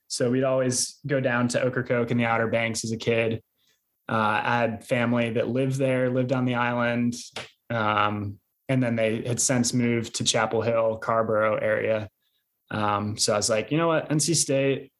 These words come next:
it kinda makes sense. Raleigh, North Carolina." Um, so yeah, I ended up transferring and doing the professional golf management program there. I was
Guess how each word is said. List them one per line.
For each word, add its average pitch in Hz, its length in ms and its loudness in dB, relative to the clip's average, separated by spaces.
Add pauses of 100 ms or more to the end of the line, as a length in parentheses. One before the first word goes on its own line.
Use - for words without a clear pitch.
(380)
it 131 80 -10
kinda 151 220 0
makes 135 240 0
sense. 127 440 0
Raleigh, 127 720 0
North 127 220 -2
Carolina." 120 760 0 (1160)
Um, 113 580 0
so - 140 -2
yeah, 143 220 2
I 123 40 2
ended 131 200 2
up 131 340 -2
transferring 139 760 2
and 113 360 -2
doing 131 260 0
the 131 60 2
professional 131 440 0
golf 120 240 0
management 127 420 0
program 139 400 0
there. 143 400 0 (640)
I 113 680 0 (160)
was 131 500 -2